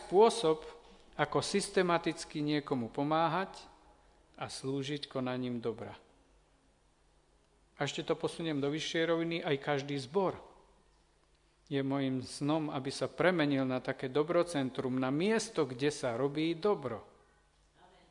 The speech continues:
A o tom by sme mali viac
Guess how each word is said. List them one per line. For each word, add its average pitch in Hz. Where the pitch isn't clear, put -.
A 160
o -
tom 135
by 139
sme 139
mali 131
viac 127